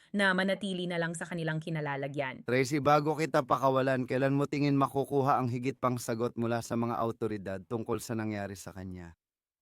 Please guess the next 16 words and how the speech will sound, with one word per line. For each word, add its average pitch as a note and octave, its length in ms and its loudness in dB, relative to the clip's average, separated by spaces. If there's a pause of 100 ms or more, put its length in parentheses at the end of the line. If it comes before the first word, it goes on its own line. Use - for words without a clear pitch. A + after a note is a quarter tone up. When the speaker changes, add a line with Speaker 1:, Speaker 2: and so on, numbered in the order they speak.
(840)
Speaker 1:
Sa C4 160 4
tingin B3 400 4
ko, G#3+ 160 2
hinihintay G#3 640 2
pa G3+ 160 0
nila G3 240 2
ang F#3 160 -4
toxicology E3+ 960 -2
report, D#3+ 480 0
kaya F#3 240 2
aabutin F#3 640 0
pa F3 160 0
ng F3 160 -2
tuwa E3+ 240 0
tray E3 240 -2
linggo. D#3 480 -4